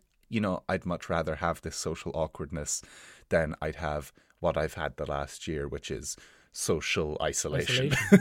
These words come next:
Speaker 2: yeah.
Speaker 1: <laughs> You know,
Speaker 2: Mm-hmm.
Speaker 1: much, much preferred. And there's loads of stuff. Domestic travel's back.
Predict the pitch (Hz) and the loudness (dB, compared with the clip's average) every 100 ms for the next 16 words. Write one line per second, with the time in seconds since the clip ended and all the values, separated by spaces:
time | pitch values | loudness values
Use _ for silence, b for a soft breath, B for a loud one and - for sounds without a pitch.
0 | 214 156 - 175 - - 98 185 131 92 | 10 4 4 0 -2 0 2 6 6 6
1 | 104 - - 123 143 143 - 117 117 123 | 2 -4 -2 2 4 4 0 -2 0 0
2 | - - 95 - - - 180 202 202 196 | 0 -2 -2 -2 -4 -4 -4 -4 -4 -4
3 | 151 - - - 104 110 120 131 131 - | -4 -6 -8 -10 -14 -4 -2 0 -2 -6
4 | - - 90 92 - 92 82 - | -4 0 0 -2 -2 -2 -2 -8